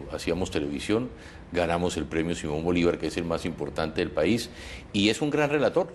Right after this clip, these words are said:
y yo creo que Gonzalo, por haber trabajado conmigo de cerca como periodista y posteriormente, le da, pues,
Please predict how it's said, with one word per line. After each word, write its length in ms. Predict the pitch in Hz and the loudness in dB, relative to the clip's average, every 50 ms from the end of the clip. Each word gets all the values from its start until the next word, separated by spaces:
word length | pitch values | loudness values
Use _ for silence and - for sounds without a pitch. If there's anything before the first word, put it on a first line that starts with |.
| - - - | -16 -14 -10
y 100 | 98 87 | -6 -4
yo 100 | 92 92 | -4 -2
creo 200 | 98 110 107 - | -2 -2 -2 -2
que 440 | - 123 117 110 104 92 87 78 71 76 76 | 0 0 2 2 2 0 -2 -6 -8 -8 -6
Gonzalo, 440 | 82 90 87 82 - 107 120 123 117 | -4 -4 -2 2 2 2 2 2 0
por 260 | - 101 85 - - - - - - - - | 0 -2 -2 -2 -6 -10 -18 -20 -20 -12 -4
haber 280 | - 87 98 117 123 - | 0 4 4 4 4 2
trabajado 440 | - 143 135 110 110 110 113 113 - | 2 2 2 4 4 4 2 2 0
conmigo 680 | 135 127 123 123 123 117 120 120 117 113 110 98 87 82 | -2 -2 0 -2 -2 -2 0 0 0 0 -2 -2 -4 -6
de 120 | 87 87 | -8 -4
cerca 400 | - - 127 113 98 - 85 78 | 0 2 2 2 0 -2 -6 -8
como 240 | - - 80 80 78 | -8 -8 -8 -8 -8
periodista 520 | 76 82 78 78 85 98 113 104 - - | -6 -6 -4 -2 -2 -2 -2 -4 -4 -6
y 80 | 82 76 | -8 -8
posteriormente, 880 | - 78 71 - - 85 87 98 104 110 107 98 95 - - 95 92 - - - - - - - - | -8 -12 -12 -8 -6 -4 0 0 0 0 0 -2 -2 -2 -4 -6 -6 -6 -14 -18 -18 -18 -20 -14 -6
le 200 | - 85 87 87 | -2 2 4 4
da, 320 | 87 92 98 101 107 104 - | 6 6 6 4 4 2 0
pues, 320 | 117 110 104 - - - | -4 -4 -4 -6 -10 -14